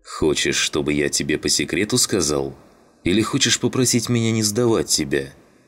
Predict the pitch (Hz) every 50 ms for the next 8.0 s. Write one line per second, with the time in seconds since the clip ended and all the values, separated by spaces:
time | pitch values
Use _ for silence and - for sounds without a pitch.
0 | _ _ _ _ 80 76 73 - - 73 73 71 73 92 113 117 - - 117 -
1 | - - 76 69 69 67 - - - - - - _ _ _ _ _ _ _ _
2 | _ _ _ _ - 78 80 85 95 104 107 98 90 76 73 69 67 67 67 -
3 | - - - - - - 80 78 82 90 107 113 120 123 123 127 120 90 78 76
4 | - - - - - - - _ _ - - - 139 117 - - 104 98 101 107
5 | 98 78 76 73 - - 80 73 - - 87 85 76 73 - - 82 92 90 -
6 | 78 73 73 71 71 71 - - - - - - _ _ _ _ _ _ _ -
7 | - - 80 76 - 85 80 - - 110 113 104 - - 67 65 69 69 -